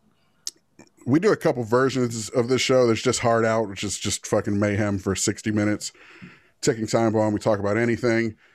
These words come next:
which this can be. We also do a version called My Favorite Movie, where we ask someone what their all-time favorite movie is, or at least, you know, help them narrow down, picking one of the more interesting picks if they have, like, three they can't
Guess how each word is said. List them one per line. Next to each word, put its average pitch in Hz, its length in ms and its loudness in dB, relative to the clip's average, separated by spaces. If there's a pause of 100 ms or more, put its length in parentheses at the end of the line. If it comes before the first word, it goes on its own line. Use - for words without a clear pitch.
(200)
which 107 200 0
this 127 200 0
can 190 300 0
be. 110 320 -2 (320)
We 110 100 2
also 160 300 2
do 117 180 0
a 110 60 4
version 110 380 0
called 107 220 0
My 117 200 0
Favorite 104 360 0
Movie, 113 480 0 (760)
where 107 200 0
we 113 140 -2
ask 123 240 0
someone 113 500 0
what 117 280 -2
their 120 160 2
all-time 120 320 2
favorite 110 260 0
movie 120 260 0
is, 110 180 0
or 147 180 2
at 131 80 0
least, 127 440 -2 (280)
you 131 100 2
know, 107 280 4
help 110 240 0
them 110 200 2
narrow 107 320 2
down, 107 520 -2 (200)
picking 107 440 0
one 110 120 2
of 107 60 2
the 104 80 2
more 104 180 -2
interesting 107 360 -4
picks 107 260 -4
if 101 80 -12
they 107 80 -2
have, 104 140 -2
like, 101 160 -6
three 107 320 -2
they 107 120 -2
can't 110 260 -2